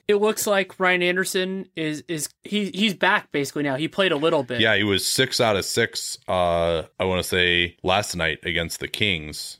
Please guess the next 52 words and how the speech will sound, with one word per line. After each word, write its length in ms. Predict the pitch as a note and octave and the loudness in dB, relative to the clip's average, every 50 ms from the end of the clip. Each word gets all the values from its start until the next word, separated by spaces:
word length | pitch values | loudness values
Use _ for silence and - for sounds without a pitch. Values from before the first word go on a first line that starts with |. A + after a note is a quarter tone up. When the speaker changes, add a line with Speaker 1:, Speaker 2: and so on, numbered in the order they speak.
| _ - | _ -2
Speaker 2:
Maybe 120 | G#2+ G2+ | 0 0
that 80 | F2+ D#2+ | 0 0
was 100 | D2+ - | -2 -4
today 320 | - - D2+ D#2 D2 C#2+ | -6 -8 -6 -6 -6 -6
that 80 | C#2 C#2 | -8 -10
they 160 | C#2 C2+ C2+ | -12 -12 -10
played. 180 | - D#2 C#2+ | -8 -8 -8
I 120 | C#2+ D#2+ E2 | -6 -6 -4
can't 200 | - G2 E2+ - | -2 -2 -2 -2
remember. 240 | D#2 D#2+ D2+ C#2+ C#2 | -6 -10 -12 -10 -6
He, 220 | F2 F#2+ F#2 - _ - | -4 -4 -4 -6 _ -4
maybe 220 | B2+ D3 D#3 C#3+ | -2 0 2 0
he 60 | G#2 | 0
came 140 | F2+ G2+ F2+ | 0 0 0
back 160 | F2+ F2+ E2+ | 0 0 -2
on 60 | F2+ | -2
Friday. 180 | - - G2+ G2+ | 0 2 2 4
Speaker 1:
That 20 | |
was, 120 | G2+ - D3 | 4 4 4
Speaker 2:
Whatever 220 | D3 D3 C3 A#2+ | 4 2 2 2
Speaker 1:
uh, 20 | - | 2
Speaker 2:
game 80 | - | 2
Speaker 1:
that 80 | - G#3+ | 2 2
Speaker 2:
he 60 | G#3+ | 2
Speaker 1:
was 100 | G3+ - | 2 2
Speaker 2:
came 80 | - G#3 | 2 2
Speaker 1:
yesterday. 260 | G3+ - G3+ F3 D3+ C#3+ | 2 2 2 0 2 0
Speaker 2:
back, 40 | C#3 C3 | 0 0
he 60 | A2 | 0
hit, 80 | G#2 F2 | 0 0
like, 140 | F#2 E2+ - | -2 -4 -4
s-, 340 | - - - - - - - | -4 -10 -12 -12 -16 -14 -6
yeah. 200 | G2+ F#2+ F2 D#2+ - _ _ _ _ _ _ - | -2 -2 -2 -2 -2 _ _ _ _ _ _ -2
Yeah, 140 | G2 F2+ F2+ | 0 0 2
he 80 | F#2 | 2
hit 200 | G2+ B2 A2+ - | 2 0 0 -2
six 320 | - - - A#2+ A2+ - B2 | -4 -2 -2 -2 0 0 0
out 140 | A2 G2+ | 0 0
of 80 | F#2 - | 0 -2
six 320 | - - G2 - - - | -2 -2 -2 -2 -4 -6
on, 140 | E2+ F2 E2+ - | -6 -6 -6 -8
on 160 | - F2+ E2 | -8 -8 -8
threes, 280 | D#2 F#2 F#2 F2+ E2+ - | -6 -4 -4 -4 -4 -2
so 280 | - F#2+ F2+ E2+ E2 - - | -2 0 0 0 -2 -4 -4
not 240 | G2 A2 B2+ C#3 C#3+ | 0 2 2 4 2
a 60 | C3 | 2
concern 460 | - B2 G#2+ - - A2+ A2+ G#2+ G#2 | 0 -2 -2 0 2 2 2 2 2
really 200 | G#2 G#2 G#2 G2+ | 2 4 4 4
as 140 | F#2+ F2 E2 | 2 2 0
much 180 | F#2+ F#2+ F#2 - | -2 -2 -2 -2
anymore. 560 | F#2 F2+ F2 F2 F2+ F#2 F2+ F2 E2+ E2 - | -4 -2 -2 -2 0 2 2 2 2 0 -2
Uh, 200 | - D#2 D2+ - | -4 -8 -8 -8